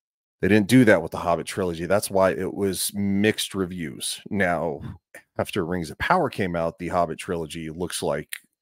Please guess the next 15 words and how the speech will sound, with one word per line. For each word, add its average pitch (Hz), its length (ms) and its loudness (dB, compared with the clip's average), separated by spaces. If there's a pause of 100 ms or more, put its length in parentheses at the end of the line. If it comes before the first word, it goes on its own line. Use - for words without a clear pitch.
immaculate 90 680 -2
gold, 80 420 0 (220)
uh, 85 200 -2
because 87 380 -4
Rings 90 260 -2
of 78 100 -6
Power 87 400 2
was, 80 320 -2
um, 78 320 -4 (960)
also, 87 500 2
uh, 85 540 -2
the, 90 200 -6
the 82 180 -6
only 101 220 -2
f-, - 160 -8